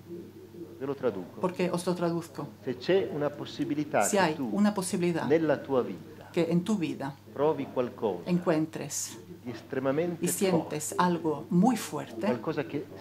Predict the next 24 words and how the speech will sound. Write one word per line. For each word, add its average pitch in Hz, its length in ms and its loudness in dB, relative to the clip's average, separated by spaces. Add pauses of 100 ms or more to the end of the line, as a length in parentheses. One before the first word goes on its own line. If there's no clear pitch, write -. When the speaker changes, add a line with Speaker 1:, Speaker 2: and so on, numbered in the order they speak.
Speaker 1:
sia 143 200 2 (640)
davvero 123 680 2
Speaker 2:
algo 160 520 2 (120)
Speaker 1:
la 139 240 6
verità, 113 480 0
Speaker 2:
verdaderamente 170 1300 2 (280)
verdadero, 165 920 4 (100)
Speaker 1:
quella 175 240 6
Speaker 2:
la 170 80 8
Speaker 1:
situazione 160 340 2
Speaker 2:
verdad, 202 100 2
es 208 100 -4
decir, 165 360 -2
Speaker 1:
è 156 100 0
la 113 100 2
guerra. - 180 -2
Speaker 2:
esa 233 160 2
situación 220 520 0
es 185 160 0
la 175 120 4
Speaker 1:
Tutto 156 180 4
il 139 60 4
Speaker 2:
guerra. - 80 -4
Speaker 1:
resto 110 140 -6